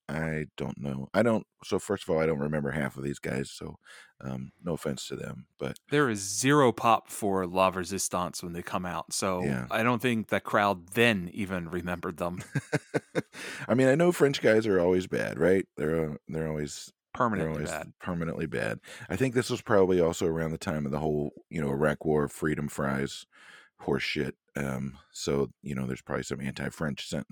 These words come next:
Speaker 1: sentiment going on there. I don't, you know, I don't have a whole lot to say. I, I did wonder why Bubba
Speaker 2: Yeah.
Speaker 1: Ray's shorts were so short. Um,
Speaker 2: It
Speaker 1: they're
Speaker 2: is a little
Speaker 1: uncomfortably
Speaker 2: uncomfortable.
Speaker 1: short.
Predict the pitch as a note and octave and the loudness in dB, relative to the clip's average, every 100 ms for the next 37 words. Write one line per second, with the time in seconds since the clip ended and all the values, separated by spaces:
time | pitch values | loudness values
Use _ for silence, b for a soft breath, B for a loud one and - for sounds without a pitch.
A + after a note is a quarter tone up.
0 | - - D#2 C2+ C2 B1 D2 C#2+ C#2+ C2 | -16 -10 -8 -8 -8 -6 -4 -2 -4 -4
1 | C2 C2 B1+ _ - A#2+ A#2 F#2 - F2 | -6 -6 -10 _ -2 0 0 -4 -6 -2
2 | F2+ E2+ F#2+ F#2+ E2 D2 D#2 D2 - - | -2 -2 -2 -4 -2 -2 0 0 -2 -2
3 | D#2+ F2 - F#2+ G#2 G2+ G2 F#2 F2 E2+ | 0 0 0 -2 0 0 0 0 2 2
4 | E2 F2 F2 E2 E2+ F2+ - - - F#2+ | 2 2 2 4 4 2 -2 -10 -4 2
5 | F2+ - G2+ - G#2 - A2 G#2+ - _ | 2 0 -8 -4 -4 -2 0 0 -2 _
6 | B B B B _ F2 F2+ E2 D#2+ F2 | B B B B _ -4 -2 -2 -4 -8
7 | - G2 E2+ D#2+ G2 F#2 F#2+ G2+ G#2 G2+ | 0 2 2 0 -2 -2 -2 0 -2 -2
8 | G2+ G#2+ G#2+ | 0 2 0